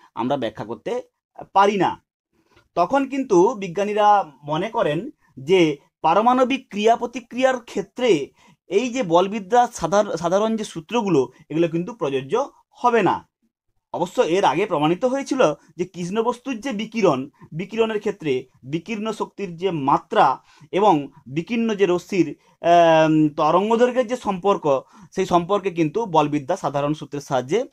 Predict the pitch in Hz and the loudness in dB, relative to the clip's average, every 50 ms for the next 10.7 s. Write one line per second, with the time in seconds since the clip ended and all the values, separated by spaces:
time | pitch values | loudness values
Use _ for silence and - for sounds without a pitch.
0 | _ _ _ - 107 117 123 117 - 131 113 127 135 147 143 127 123 - - 110 | _ _ _ -14 -8 -8 -8 -6 -8 -10 -8 -4 0 2 2 2 0 -4 -10 _
1 | 98 120 123 127 127 123 117 - 120 143 156 190 160 131 - 131 110 113 110 - | -12 -10 -6 -4 -4 -4 -6 -6 -6 -4 -4 -2 -4 -4 -6 -8 -10 -10 -10 -10
2 | - - - 113 113 123 120 113 95 82 _ _ _ _ _ _ _ _ _ _ | -10 -6 -6 -6 -4 -4 -6 -8 -8 -10 _ _ _ _ _ _ _ _ _ _
3 | _ _ _ _ _ _ _ _ _ - 147 156 156 185 220 208 254 254 247 240 | _ _ _ _ _ _ _ _ _ -6 -4 -2 -2 -2 0 2 2 2 2 0
4 | 247 247 _ _ _ _ - _ _ - 175 208 220 220 - 190 196 233 277 - | -2 -8 _ _ _ _ -20 _ _ -2 0 0 2 2 2 2 4 4 2 0
5 | 262 247 208 208 208 170 175 170 156 180 180 180 170 160 _ - 170 170 180 175 | -4 -6 -6 -6 -4 -4 -4 -2 -2 -2 -2 -2 -4 -8 _ 2 2 4 4 4
6 | 160 151 - - _ _ _ _ _ - 160 156 160 160 156 - _ _ _ _ | 2 0 -2 -8 _ _ _ _ _ 0 2 2 2 2 0 -6 _ _ _ _
7 | 113 120 135 165 185 226 233 226 226 226 208 226 196 185 165 160 156 156 143 139 | -16 -6 -2 0 2 2 0 0 -4 -2 -2 0 0 2 2 2 2 2 2 2
8 | 131 127 165 233 269 330 - _ _ - 135 - 131 131 - - 131 123 113 98 | 2 2 -6 -6 -6 -8 -12 _ _ -8 -6 -4 -4 -6 -4 -4 -4 -4 -4 -4
9 | 87 - _ _ _ _ _ _ - 220 254 262 269 320 _ _ _ _ - 143 | -6 -14 _ _ _ _ _ _ -4 -2 -2 -2 -4 -6 _ _ _ _ -6 -6
10 | 131 127 120 131 175 196 - 262 254 262 254 247 226 - | -6 -6 -6 -10 -10 -8 -4 0 0 2 2 0 -4 -4